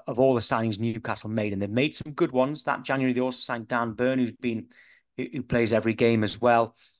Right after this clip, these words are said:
He's not the only one they brought in. Chris Wood didn't work out. Um, but Kieran Trippier, I think you've got to give them credit for that one. He was, I think he, he will, I think Newcastle fans, when they look back,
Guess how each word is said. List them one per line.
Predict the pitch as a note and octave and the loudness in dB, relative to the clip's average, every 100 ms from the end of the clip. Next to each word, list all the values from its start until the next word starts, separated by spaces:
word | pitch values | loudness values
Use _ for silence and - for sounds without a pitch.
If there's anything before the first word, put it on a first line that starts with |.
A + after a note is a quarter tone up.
| _ _ _ _ _ | _ _ _ _ _
He's | B2 G#2+ | -10 -6
not | B2 | -4
the | A#2+ | 0
only | A#2+ A#2 | 0 0
one | A2 A2 | 0 -2
they | |
brought | A2 A2+ A#2+ B2 | 0 0 0 -2
in. | C3 - _ _ | -10 -10 _ _
Chris | - - A#2+ | -6 -4 -4
Wood | A2+ | -2
didn't | B2 A2+ | -2 -2
work | A2+ G#2 - | 0 0 2
out. | A#2+ G2+ - _ - - _ _ _ _ _ | 2 2 -2 _ -20 -20 _ _ _ _ _
Um, | A2+ G#2 G#2 G2+ G2 - _ _ | -2 0 0 -4 -10 -14 _ _
but | G#2+ - _ _ - - | -8 -8 _ _ -20 -8
Kieran | - C3+ A#2 | 0 2 2
Trippier, | - A#2 G#2+ G#2+ | 0 0 0 0
I | G#2+ | -2
think | A#2+ B2 | -4 -4
you've | G#2+ | 0
got | A#2 | 0
to | G#2+ | 0
give | - G#2+ - | -4 -8 -8
them | F#2+ | -8
credit | G2+ F2+ - | -4 -4 -4
for | F#2+ | -4
that | E2+ F2 | -4 -4
one. | F2+ | -8
He | F#2 | -6
was, | G2 F2+ - - - C#3 B2 | -4 0 2 2 -2 -12 -6
I | A#2 | -6
think | - G#2+ | -4 -6
he, | G#2 G#2 - | -4 -8 -8
he | A#2+ A#2 | -6 -4
will, | A2 - _ _ - - - - - _ _ _ _ _ _ _ - | -4 -8 _ _ -20 -20 -20 -20 -20 _ _ _ _ _ _ _ -2
I | |
think | C#3+ D3+ | 2 4
Newcastle | C#3+ B2+ A2+ | 2 0 -2
fans, | A2+ A#2+ A2 | 0 0 0
when | |
they | B2 | 0
look | A#2+ B2+ - | 0 -4 -2
back, | A#2+ G2+ G2 - - | -2 0 -4 -10 -20